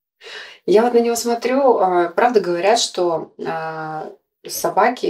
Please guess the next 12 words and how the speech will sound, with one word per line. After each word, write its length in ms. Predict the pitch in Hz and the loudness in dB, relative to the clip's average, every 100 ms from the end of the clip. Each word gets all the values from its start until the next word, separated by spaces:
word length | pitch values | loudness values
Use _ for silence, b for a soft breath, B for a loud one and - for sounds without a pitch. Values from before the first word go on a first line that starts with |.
| 160 | -4
это 140 | 151 | -2
олицетворение 680 | 160 151 - - 170 190 196 | -4 -6 -12 -6 -4 -2 -2
своего 320 | 175 170 165 160 | -2 -6 -6 -6
хозяина. 520 | - 180 185 165 156 | -6 -4 -4 -4 -4
Я 200 | 156 180 | -4 -4
на 280 | 185 175 180 | -2 -4 -6
него 180 | 190 196 | -8 -6
смотрю, 460 | - 208 262 285 - | -4 -2 -2 -4 -6
у 60 | |
него 220 | 185 185 180 | -8 -8 -8
взгляд 560 | 175 - 196 220 254 | -8 -4 0 0 0
мудреца 720 | 208 196 202 202 - - - | 0 4 4 2 -2 -8 -10